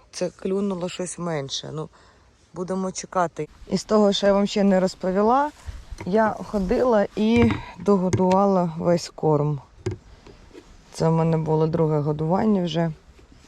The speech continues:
Більше нема що годувати. Так.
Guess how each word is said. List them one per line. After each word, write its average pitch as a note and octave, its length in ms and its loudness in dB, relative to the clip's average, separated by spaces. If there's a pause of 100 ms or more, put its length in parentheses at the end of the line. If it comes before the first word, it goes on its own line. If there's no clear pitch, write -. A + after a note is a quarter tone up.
(640)
Більше F3+ 520 0 (160)
нема D#3+ 320 2
що D3 160 -6
годувати. D3+ 640 -2 (4000)
Так. D#3+ 440 -12